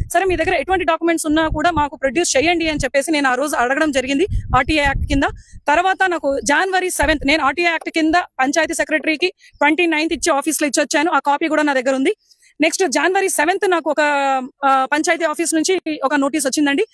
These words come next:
అందులో ఏం పొందపరిచారు అంటే, ఆ, "మేము ఇది రెవెన్యూ డిపార్ట్మెంట్కి పంపించాము, ఆ రెవెన్యూ డిపార్ట్మెంట్కి పంపించిన తర్వాత ఇది రెవెన్యూదే అని తేలింది, ఇది పంచాయతీ వాళ్ళకి ఎప్పట్లో, ఎప్పటి నుంచో సక్రమించింది" అని చెప్పేసి ఆయన అందులో రాశారు. ముఖ్యంగా ఇది ఎప్పటి నుంచో సక్రమిస్తే అప్పుడు ఏడో తారీఖు వాళ్ళు కంచె వేశారు రెవెన్యూ డిపార్ట్మెంట్ ద్వారా అన్నారు.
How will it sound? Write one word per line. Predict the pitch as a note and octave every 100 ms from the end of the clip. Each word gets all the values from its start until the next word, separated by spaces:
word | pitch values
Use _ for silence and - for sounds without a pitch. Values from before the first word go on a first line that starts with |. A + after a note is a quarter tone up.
| - -
అందులో | C4+ E4 F4+
ఏం | F4
పొందపరిచారు | D#4+ D#4+ D#4 D4 D#4 D#4+
అంటే, | D#4 G#4 - - -
ఆ, | D4 D4+
"మేము | D#4 D#4+
ఇది | D#4
రెవెన్యూ | C#4+ D#4 F4
డిపార్ట్మెంట్కి | E4+ D#4 D4+ D#4+ C#4+
పంపించాము, | C#4+ C#4 C#4 D4 C#4 G#4+ _ _
ఆ | C#4
రెవెన్యూ | C#4+ D#4 F4
డిపార్ట్మెంట్కి | F4 E4 E4 D#4+
పంపించిన | C#4+ D4+ D#4+
తర్వాత | D4+ D4+ D#4 F#4 F#4+ _ C#4
ఇది | C#4+
రెవెన్యూదే | B3 D4+ F4 F4+ F4
అని | E4+ E4
తేలింది, | C#4 D4 D#4
ఇది | D4+
పంచాయతీ | C#4 C#4 E4+ E4
వాళ్ళకి | D#4 D4+
ఎప్పట్లో, | A3+ C#4+ E4+
ఎప్పటి | C#4 F4 D4
నుంచో | E4+
సక్రమించింది" | F4 C#4+ D#4+ D#4+ D#4 D4+
అని | D4+
చెప్పేసి | D4 D#4 E4+
ఆయన | C#4+
అందులో | C#4+ C#4+ D#4
రాశారు. | C4 C4 D4 C4+
ముఖ్యంగా | B3 D4 C4+ - - - -
ఇది | D4+
ఎప్పటి | D4 A#3 G4+
నుంచో | G4+ G#4
సక్రమిస్తే | E4 F4 E4+ G#4
అప్పుడు | A4+ -
ఏడో | C#4 F#4
తారీఖు | F#4 E4 F4
వాళ్ళు | D#4+
కంచె | D4 D4 E4+
వేశారు | D4 C#4+ C4+ F#4
రెవెన్యూ | C#4 D4+ D#4
డిపార్ట్మెంట్ | C4 C4 C4 A#3+
ద్వారా | A#3+ A#3+ E4
అన్నారు. | C#4 A#3 A3+